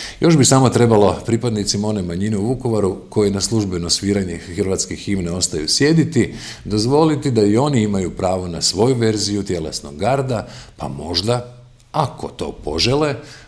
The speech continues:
možda bi im trebalo omogućiti i sviranje neke druge himne. I tek što su na Markovom trgu himne utihnule, začule su se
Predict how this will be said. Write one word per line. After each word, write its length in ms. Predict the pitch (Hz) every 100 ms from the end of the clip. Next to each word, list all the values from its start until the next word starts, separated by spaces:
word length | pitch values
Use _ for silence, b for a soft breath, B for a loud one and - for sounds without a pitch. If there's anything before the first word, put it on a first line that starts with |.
| -
možda 320 | 143 170 156
bi 120 | 139
im 80 | 135
trebalo 320 | 151 147 139
omogućiti 680 | 135 143 147 190 - 117 90
i 40 | 85
sviranje 460 | - 127 131 131
neke 360 | 127 123 123 110
druge 320 | 104 82 85
himne. 440 | - 69 65 64 - - - - - - B B -
I 160 | 123
tek 200 | 165 147
što 200 | - 98
su 160 | 82 92
na 100 | 87
Markovom 580 | 101 101 - 78 73 73
trgu 300 | 123 120 110
himne 340 | - 101 78
utihnule, 680 | 76 - 165 165 151 127 107 - B B -
začule 460 | 95 101 113 98
su 180 | - 101
se 280 | - 95